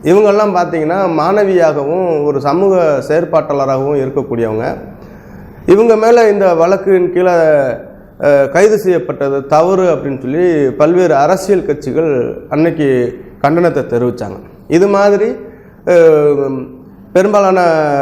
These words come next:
க-, சூழ்நிலைகள்ல வந்து இந்த சட்டம் தவறா பயன்படுத்தப்பட்டிருக்கு, அ, குண்டர்கள், உண்மையான குண்டர்கள் மீது இதை பயன்படுத்தப்படலை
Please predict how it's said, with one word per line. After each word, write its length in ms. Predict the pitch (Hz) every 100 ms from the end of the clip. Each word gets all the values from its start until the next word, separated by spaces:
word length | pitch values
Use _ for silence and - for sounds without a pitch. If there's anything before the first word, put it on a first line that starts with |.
| 135 127 117
க-, 140 | 135 139
சூழ்நிலைகள்ல 600 | 175 180 170 147 139 127
வந்து 360 | 123 123 165 180 - - - - - - - -
இந்த 140 | 127
சட்டம் 340 | 147 147 185
தவறா 300 | 170 165 180 175
பயன்படுத்தப்பட்டிருக்கு, 1120 | 165 170 160 - - 123 127 123 135 127 - - - - - - - - -
அ, 260 | 135 131 131
குண்டர்கள், 440 | 165 202 208 202 180
உண்மையான 520 | 175 214 208 208 190
குண்டர்கள் 440 | 175 180 170 170
மீது 360 | 160 170 165 156
இதை 140 | 135
பயன்படுத்தப்படலை 880 | 135 147 156 147 127 127 127 123